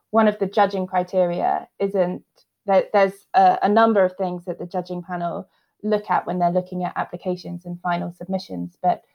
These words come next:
uh, teamwork is, is very much up there and incredibly important for us to be able to see how the team has worked together. And I think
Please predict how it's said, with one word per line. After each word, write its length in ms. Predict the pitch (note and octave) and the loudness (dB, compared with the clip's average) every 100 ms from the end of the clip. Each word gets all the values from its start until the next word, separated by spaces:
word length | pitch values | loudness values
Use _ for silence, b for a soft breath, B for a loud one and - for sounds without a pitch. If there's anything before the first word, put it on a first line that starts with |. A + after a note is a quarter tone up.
| _ _ - | _ _ 0
uh, 120 | - | 0
teamwork 600 | - A#3+ A3+ F#3+ F3 F3+ | 2 2 4 4 2 0
is, 160 | F3+ F3 - | -8 -6 -4
is 140 | F#3 | -2
very 280 | G3+ G3 F3+ | 4 4 4
much 220 | E3+ - - | -2 -6 0
up 220 | F#3 - - | 0 0 -4
there 380 | D3+ C#3 G#3 A3 _ F#3+ | -2 -2 -6 -12 _ -4
and 460 | F3+ F3 F3+ F3 - | -2 -4 -6 -12 -12
incredibly 500 | F#3 F3+ F#3 F3+ F3 | -10 -8 -8 -8 -8
important 560 | F3 F3 F3+ F3 F3+ - | -8 -8 -10 -10 -14 -12
for 80 | F#3+ | -6
us 200 | F3+ F#3+ - | -6 -6 -12
to 80 | F#3 | -6
be 140 | F#3+ | -2
able 200 | F3+ F3+ | -2 -4
to 140 | F3 | -12
see 460 | F#3 - F3+ F#3 G3 _ _ _ _ | -14 -8 -6 -6 -10 _ _ _ _
how 200 | G3+ F#3 | 2 2
the 100 | F3+ | 0
team 240 | G3 F#3 | -4 -4
has 160 | F3 F3+ | -4 -2
worked 200 | F3 - | -2 -2
together. 580 | F#3+ F3+ - - - - | -2 0 -2 -6 -8 -8
And 380 | F#3 F#3 F3+ F3 - | -2 -2 -2 -8 -8
I 80 | F#3+ | -8
think 380 | F#3+ F#3 F3+ | -2 -2 -2